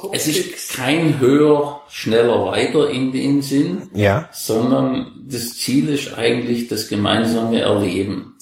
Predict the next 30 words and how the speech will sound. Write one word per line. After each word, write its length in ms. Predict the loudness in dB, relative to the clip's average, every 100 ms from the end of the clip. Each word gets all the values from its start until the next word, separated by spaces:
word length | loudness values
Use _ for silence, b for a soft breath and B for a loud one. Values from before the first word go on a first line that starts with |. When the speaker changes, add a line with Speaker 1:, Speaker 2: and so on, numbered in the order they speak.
| -4
Speaker 3:
Ja. 320 | 0 2 0 _ _ _
Speaker 1:
Und 480 | 2 2 0 -8 _ _ _
ob 160 | -6 -4
ich 140 | -4
das 180 | -4 -4
gemeinsame 720 | -2 0 0 2 2 2 2
Erleben 600 | 0 0 0 0 0 2
jetzt 280 | 0 0 -4
mit 240 | -6 -6
einem 560 | -4 -2 -2 -2 -6 -12 _
zarten 520 | -6 -2 0 -2 -4
Knabbern 500 | -4 -2 2 2 2
an 140 | -2 -4
der 60 |
Brustwarze 800 | -2 0 0 -2 -4 -4 -4 -4
erreiche 720 | -2 -4 -2 -2 0 0 -2 -2
oder 120 | 2
Speaker 3:
Ja. 100 | 2
Speaker 1:
ob 80 | 2
ich 160 | -6 0
wirklich 540 | 0 0 -4 -4 -10 _ _
zukneifen 720 | 0 0 0 0 0 0 0
muss, 320 | 0 -2 -6 0
Speaker 3:
Ja. 200 | 0 0 -8
Speaker 1:
das 140 | -8 -6
ist 140 | -6
von 180 | -4 -2
der 120 | -2
Tagesform 640 | -2 0 0 -2 -2 -4 -4
abhängig. 640 | -4 -6 -6 -10 -14 -18